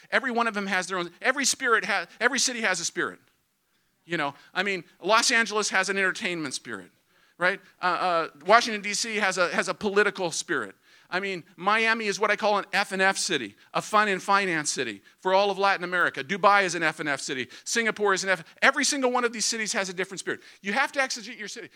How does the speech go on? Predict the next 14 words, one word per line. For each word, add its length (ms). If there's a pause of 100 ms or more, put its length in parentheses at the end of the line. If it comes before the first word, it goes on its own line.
(120)
You 120
have 320
to 120
know 320 (260)
what, 260 (220)
who, 340
who 160
is 180
your 80
city. 320 (1200)
You 100
know, 160 (180)
wh-, 260
where, 340